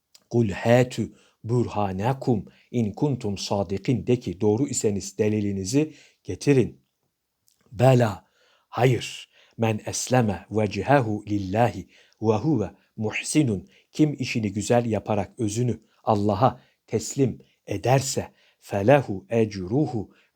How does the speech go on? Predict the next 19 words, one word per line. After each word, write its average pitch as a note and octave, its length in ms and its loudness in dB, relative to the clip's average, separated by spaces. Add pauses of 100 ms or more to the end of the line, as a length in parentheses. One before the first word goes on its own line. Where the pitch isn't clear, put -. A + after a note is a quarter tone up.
inda A2 380 2
rabbihi," A2+ 560 -4 (920)
onun A#2 240 2
mükafatı G#2+ 920 -2 (320)
Rabbinin G#2 480 0
yanındadır. G2 760 -2 (300)
"Ve A2+ 160 6
la A2+ 140 6
havfun C3+ 540 4
aleyhim," G#2+ 680 -4 (260)
onlara G#2+ 420 0
korku G2+ 360 -4
yoktur. C3 360 4 (180)
"Ve G#2+ 180 0
la C3 240 4
hum G#2+ 200 -2 (280)
yahzenun," A#2 840 -2 (880)
ve G#2+ 140 -2
onlar A2+ 520 2